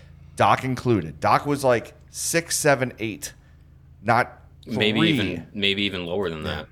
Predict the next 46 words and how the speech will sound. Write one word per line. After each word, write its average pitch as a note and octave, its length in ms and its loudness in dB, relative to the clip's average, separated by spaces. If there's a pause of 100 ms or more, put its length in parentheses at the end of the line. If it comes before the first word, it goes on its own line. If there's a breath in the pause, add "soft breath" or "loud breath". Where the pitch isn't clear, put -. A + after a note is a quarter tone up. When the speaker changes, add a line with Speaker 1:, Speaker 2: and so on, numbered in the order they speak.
(140)
Speaker 1:
Right. G2+ 440 0 (220 loud breath)
Speaker 2:
Well, A#2+ 140 6
and, A#2 320 2
and G#2+ 320 0
two, C#3+ 320 0
like, F2+ 240 2 (340)
we, A#2 200 0
we A2+ 240 -2
all A2 300 4 (120)
really A2+ 220 0
like G2 340 0
Lukas F#2 340 -8
Reichel F2 440 0
and E2 260 -6
think - 320 -6
that - 160 -8
there's F2+ 220 -2
a, E2 140 -2
you F2+ 120 -6
know, E2+ 100 -6
a D#2 100 -4
bright F2 300 -2
future F#2 340 -8
for E2+ 160 -6
him E2 180 -6
in D#2+ 80 -8
the D#2+ 100 -6
N D#2+ 120 -2
H D#2 220 -6
L. F2+ 280 0 (360 loud breath)
Um, D#2+ 380 -2
is G2 160 -6
he F#2+ 100 -4
gonna F2+ 180 -4
be, F2+ 220 -6
you E2+ 140 -6
know, E2+ 100 -4
the D#2+ 100 -10
slam F2+ 300 -4
dunk E2+ 200 -6
superstar A2 640 2
of G#2+ 100 -2
the A2 80 -6
Blackhawks A2+ 480 0
moving G#2+ 160 -6
forward? B2 320 -4